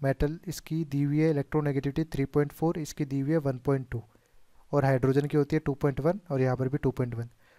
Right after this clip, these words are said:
तो यहाँ पे थ्री पॉइंट फ़ोर इसकी ज़्यादा है, इसलिए ये अपने साथ इस ऑक्सीजन को साथ ले जाएगा, जैसे कि प्रीवियस क्वेश्चन में अपन ने किया है। तो यहाँ पर एम वन ओ माइनस और एच प्लस बन जाएगा और यहाँ पर एच की इलेक्ट्रोनेगेटिविटी ज़्यादा है, तो ये अपने साथ लेके चला जाएगा,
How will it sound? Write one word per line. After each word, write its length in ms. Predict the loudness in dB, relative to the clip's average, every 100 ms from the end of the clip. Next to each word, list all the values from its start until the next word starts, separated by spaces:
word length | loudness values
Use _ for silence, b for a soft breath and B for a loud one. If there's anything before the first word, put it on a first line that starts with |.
| b
तो 80 | 2
यहाँ 140 | 4
पे 100 | 4
थ्री 160 | 2 2
पॉइंट 220 | 2 2
फ़ोर 240 | 4 4 2
इसकी 220 | -2 0
ज़्यादा 280 | 2 2 2
है, 80 |
इसलिए 340 | -2 -4 -4 -2 -2
ये 160 | -2 -4 b b b b b -2
अपने 280 | -2 0
साथ 280 | -2 -2 -2
इस 120 | -2
ऑक्सीजन 280 | -4 -2 -4
को 120 | -2
साथ 220 | -4 -4 -2
ले 120 | 0
जाएगा, 260 | 0 -2
जैसे 260 | -4 -4 -4
कि 60 | -2
प्रीवियस 380 | 0 0 -2
क्वेश्चन 280 | -2 -4 -4
में 100 | -4
अपन 200 | -2 -4
ने 120 | -6
किया 280 | -6 -4 -2
है। 100 | -4 b b b b b b
तो 80 | -4
यहाँ 200 | 0 0
पर 180 | 2 0
एम 260 | 2 -2 -2
वन 180 | -2 -4 -16 -8
ओ 120 | 0 2
माइनस 460 | 2 0 -2 -4 -8
और 140 | -8 -6
एच 160 | -6
प्लस 260 | -4 -4 -2
बन 120 | -2
जाएगा 300 | -2 -2 -4 -10 b b b -4
और 120 | 0
यहाँ 220 | 0 0
पर 200 | 0 0
एच 260 | 2 0 -2 -12 -16 _ _
की 80 | -2
इलेक्ट्रोनेगेटिविटी 560 | -2 0 0 0 0 2
ज़्यादा 260 | 2 2
है, 40 | 0
तो 100 | -2
ये 180 | 0 0
अपने 200 | 0 -4
साथ 220 | -4 -4
लेके 140 | -4
चला 200 | -2 -2
जाएगा, 300 | -2 -2 -6